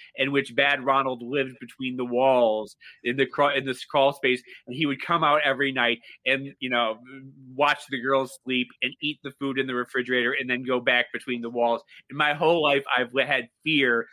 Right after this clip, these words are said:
that there's somebody living in the walls of my house, and you just never know what,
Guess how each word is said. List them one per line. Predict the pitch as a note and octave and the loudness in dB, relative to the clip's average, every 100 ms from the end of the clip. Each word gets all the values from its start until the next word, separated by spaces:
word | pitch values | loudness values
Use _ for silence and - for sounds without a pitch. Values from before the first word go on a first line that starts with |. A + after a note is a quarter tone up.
| _ | _
that | A#2 B2 | -10 -2
there's | C3 - | -2 0
somebody | D3 C3+ C3+ B2+ | -2 -2 -4 -4
living | A#2+ B2 A#2+ | -4 -4 -4
in | A#2+ A#2 | -4 -8
the | |
walls | A2+ A#2 A#2 A#2 A#2 | -4 0 0 -2 -6
of | G#2+ | -6
my | A2+ | -6
house, | G#2+ A2 G#2 - - - | -2 -2 -2 -8 -20 -6
and | C#3+ | -2
you | F3 F3+ | 0 2
just | E3+ - | -2 0
never | C#3+ C3+ C3 | 0 2 0
know | B2+ B2+ C3 B2 | 0 2 2 2
what, | A#2 | 0